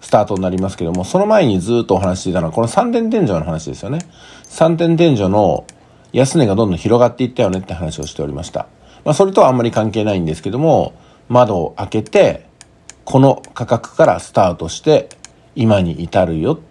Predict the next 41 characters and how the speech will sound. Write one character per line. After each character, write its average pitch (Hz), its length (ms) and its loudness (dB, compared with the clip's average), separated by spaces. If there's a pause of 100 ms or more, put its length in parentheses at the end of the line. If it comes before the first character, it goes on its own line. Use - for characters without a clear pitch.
(160)
て 85 80 -4
こ 82 100 -8
と - 140 -12
で - 40 -12
す - 120 -8
よ 113 40 -2
ね。 127 60 0
今 98 180 0
の 73 80 -4
価 78 140 -10
格、 65 260 -10
こ - 60 -20
こ 85 140 -8
で 73 100 -10
す - 160 -10
ね。 127 160 -2 (1200)
で、 208 340 4
全 151 260 2
体 143 200 2
的 143 180 -4
に 170 120 2
は 95 180 2 (440)
右 120 200 2
肩 104 280 4
上 104 60 0
が 87 100 -2
り 85 80 -4
で 82 140 -4
あ 82 60 -2
り、 120 320 -2 (920)
い 180 100 0
つ 190 80 2
も 139 140 4
で 92 80 -2
す - 100 -10
ね、 95 120 -2
こ 110 140 0
う 104 40 4
い 104 40 2
っ - 40 -6
た - 440 2